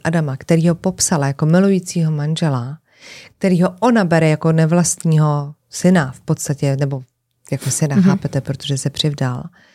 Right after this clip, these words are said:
Speaker 1: A ona sama řekla u toho soudu, že Lina trpěla nevysvětlitelnými mdlobami, mdlobami a stavy slabosti už od dětství.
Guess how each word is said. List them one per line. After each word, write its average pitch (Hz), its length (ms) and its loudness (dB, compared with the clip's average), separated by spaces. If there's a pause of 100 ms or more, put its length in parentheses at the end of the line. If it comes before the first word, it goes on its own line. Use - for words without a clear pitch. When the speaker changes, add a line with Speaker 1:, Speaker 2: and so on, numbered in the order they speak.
(680)
Speaker 1:
A 180 260 0
ona 254 300 2
sama 165 520 2
řekla 175 300 0
u 180 60 0
toho 180 280 4
soudu, 151 640 0 (720)
že 175 160 4
Lina 190 300 2
trpěla 185 520 0
nevysvětlitelnými 180 1160 2
mdlobami, 151 560 2 (120)
mdlobami 175 720 2
a 151 100 -8
stavy 165 340 0
slabosti 165 500 -4
už - 240 -18
od 165 160 -8
dětství. 175 600 -4